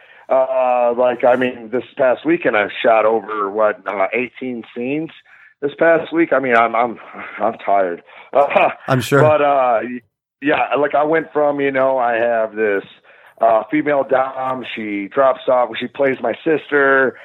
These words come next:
Speaker 1: and she can't figure out anybody who's as sadistic as her brother to watch over her slaves while she goes on her honeymoon. So she drops her slaves off to me,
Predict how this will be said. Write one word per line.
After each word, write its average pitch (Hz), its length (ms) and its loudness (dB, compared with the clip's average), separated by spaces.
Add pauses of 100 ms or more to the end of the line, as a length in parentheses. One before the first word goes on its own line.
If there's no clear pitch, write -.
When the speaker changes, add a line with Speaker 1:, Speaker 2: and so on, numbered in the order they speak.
(240)
Speaker 1:
and 107 320 2
she - 80 -12
can't 143 240 -2
figure 127 180 0
out 123 120 4
anybody 123 420 0
who's 110 280 -2
as 110 260 2
sadistic 120 500 -4
as 113 200 4
her 104 100 -6
brother 120 460 0 (100)
to 107 60 -12
watch 117 300 -2
over 113 260 0
her 104 200 -4 (100)
slaves 135 520 2
while 113 280 2
she - 60 -12
goes 110 220 -2
on 101 80 -2
her 95 80 -6
honeymoon. 113 720 -4 (320)
So 117 100 -2
she - 140 -14
drops - 240 -6
her 113 120 -8
slaves 123 360 2
off 117 300 2
to 110 40 -16
me, 117 480 -2